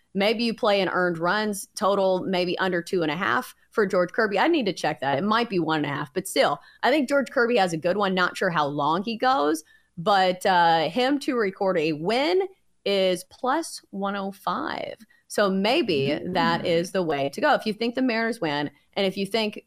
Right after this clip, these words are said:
Speaker 1: George Kirby can record the win. So that's kind of like a same game parlay. Like, it sounds so
Speaker 2: Yeah.
Speaker 1: simple, but it means that the Mariners need to be ahead when George Kirby is in the game, and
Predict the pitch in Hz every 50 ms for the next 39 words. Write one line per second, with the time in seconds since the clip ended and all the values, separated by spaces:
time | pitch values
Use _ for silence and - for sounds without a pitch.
0 | 202 180 - 202 196 185 180 - - - - 294 277 247 170 147 135 139 135 -
1 | - _ _ - 262 220 214 190 190 - 226 196 185 180 165 156 143 131 123 -
2 | - 196 196 214 285 - - - 214 208 208 208 202 202 185 - 170 165 - 160
3 | 160 175 165 160 156 156 156 151 147 143 139 143 147 143 160 170 180 175 - -
4 | 208 - - 339 285 285 285 277 - 240 190 185 185 175 175 180 190 185 175 185
5 | 170 160 156 - - - - _ _ _ 233 233 190 233 233 254 269 285 247 254
6 | 233 196 214 190 190 180 180 175 175 165 165 - 190 175 170 190 156 170 165 165
7 | - - 156 143 - - 180 156 160 160 170 196 233 330 311 - _ _ _ _
8 | _ _ _ - 196 196 202 196 185 180 180 175 180 208 190 185 - - 208 190
9 | 180 190 165 160 156 160 156 147 151 - 233 226 220 226 - - 262 320 339 247
10 | 190 170 156 160 180